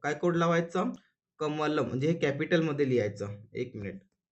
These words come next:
हे जे कमल आहे ना, हे कॅपिटलमध्ये लिहायचं, के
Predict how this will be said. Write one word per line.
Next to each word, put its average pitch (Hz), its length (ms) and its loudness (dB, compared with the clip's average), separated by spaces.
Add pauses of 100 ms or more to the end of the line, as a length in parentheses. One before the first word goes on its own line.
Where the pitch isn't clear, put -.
(760)
हे 139 40 -10
जे 151 100 0
कमल 156 320 4
आहे 147 120 4
ना, 170 80 4
हे 190 160 4
कॅपिटलमध्ये 151 680 4
लिहायचं, 113 400 2
के 135 580 -2